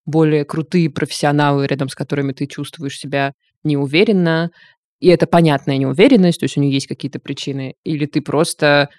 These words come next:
привык думать о себе плохо, и совершенно никакой объективности здесь нет.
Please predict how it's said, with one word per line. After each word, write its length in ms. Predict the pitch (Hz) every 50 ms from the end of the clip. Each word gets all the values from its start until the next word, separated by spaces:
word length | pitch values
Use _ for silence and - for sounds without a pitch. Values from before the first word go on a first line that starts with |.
| _ _ _ _ -
привык 360 | - 156 151 135 160 175 160
думать 340 | 160 139 147 151 151 143 -
о 60 | 135
себе 220 | - 156 135 147 143
плохо, 500 | - 135 123 117 - - - 131 131 147 196 226
и 140 | 196 139 135
совершенно 760 | 131 - - 127 127 - - - 147 147 143 143 135 131 127
никакой 500 | 127 135 135 - - - 139 139 135 131
объективности 720 | - 143 127 131 - - - 147 156 151 139 - - -
здесь 260 | 135 131 143 139 - -
нет. 200 | 151 151 -